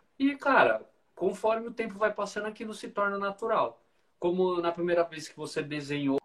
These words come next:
ou fez alguma tatuagem, você deve ter ficado com medo,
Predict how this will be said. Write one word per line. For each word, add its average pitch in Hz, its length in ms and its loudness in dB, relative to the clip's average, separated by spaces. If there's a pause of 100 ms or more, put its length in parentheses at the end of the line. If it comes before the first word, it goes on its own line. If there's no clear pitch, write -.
(140)
ou 117 540 2
fez 127 240 -2
alguma 123 320 0
tatuagem, 127 720 0
você 117 160 -6
deve 143 140 -6
ter 190 80 4
ficado 175 380 -6
com 135 80 -18
medo, 123 460 -4